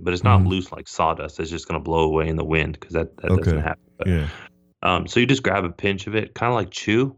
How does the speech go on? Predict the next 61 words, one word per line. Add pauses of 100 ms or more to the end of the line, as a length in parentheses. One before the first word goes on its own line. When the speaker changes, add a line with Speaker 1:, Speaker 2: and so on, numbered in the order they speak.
Speaker 1:
you
know,
if
you're
gonna
grab
a
pinch
of
chew
and
put
it
Speaker 2:
Yeah.
Speaker 1:
in
your
lip, (480)
same
thing. (400)
Um,
and
then,
you
know,
light
it
on
fire, (260)
uh,
and
it'll
burn. (100)
You
know,
it's
got
long
burn
time,
five
to
ten
minute
burn
time
on
one
pinch.
You
get
anywhere
between
ten
and
thirty
fire
starts
out
of
each
can,